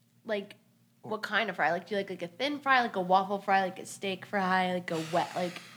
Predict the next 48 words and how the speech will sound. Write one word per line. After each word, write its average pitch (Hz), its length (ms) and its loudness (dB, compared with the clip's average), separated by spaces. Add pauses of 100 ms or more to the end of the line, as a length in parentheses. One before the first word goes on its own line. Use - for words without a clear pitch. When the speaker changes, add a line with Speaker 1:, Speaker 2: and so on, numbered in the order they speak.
(480)
Speaker 1:
there's 233 160 -2
so 254 120 2
many, 220 140 -2 (120)
those 208 220 4
waffle 208 280 6
fries 226 240 4
that 208 120 0
we 202 80 -2
had 180 160 4
at 170 100 -2
Swingers. 165 540 -6 (420)
Speaker 2:
Yeah, 123 180 0
the 95 100 -6
Speaker 1:
The - 160 -12
Speaker 2:
Swingers 208 220 2
Speaker 1:
best 208 260 6
food 233 120 0
Speaker 2:
waffle. 226 60 6
Speaker 1:
I've 220 60 4
ever 214 140 4
Speaker 2:
Yeah, 202 100 6
Speaker 1:
had. 180 120 4
Like, - 120 4
Speaker 2:
Swingers 113 120 -8
waffle 98 160 -6
Speaker 1:
guys, 202 300 8
Speaker 2:
fry. 240 100 -10
Speaker 1:
that 202 240 4
fucking, 240 380 0
like, 220 240 0
place 190 240 0
I - 20 2
was 202 80 -2
telling 190 220 -2
you - 40 -4
about 202 140 4
at 202 60 -2
the 196 80 -8
beginning 180 220 -2
of 185 60 -4
the 185 120 4
episode 190 340 0
where 185 100 -2
we 185 120 -2
went 175 220 0
to 196 40 -6
mini 180 160 -2
golf, 180 400 4